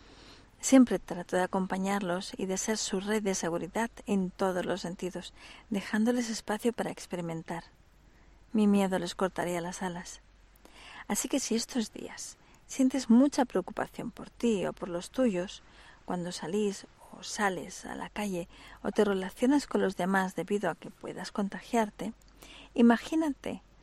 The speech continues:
dentro de esa esfera de luz y tu aura se reforzará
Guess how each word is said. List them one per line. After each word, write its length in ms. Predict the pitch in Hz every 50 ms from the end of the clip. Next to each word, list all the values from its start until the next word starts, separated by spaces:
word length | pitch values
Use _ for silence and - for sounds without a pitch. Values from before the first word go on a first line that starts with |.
| - - - - - - - - - _
dentro 440 | - 226 220 220 214 214 220 202 196
de 120 | 214 190
esa 280 | 196 196 - - 180 175
esfera 440 | 180 - - - 233 220 214 214 214
de 120 | 226 226
luz 300 | 226 220 208 214 - - - - - - - - -
y 80 | - 208
tu 220 | - - - 208
aura 360 | 214 247 277 302 - 359 359 370
se 240 | - - - - 202
reforzará 760 | 190 185 170 - 175 156 165 - - 165 160 190 220 262 294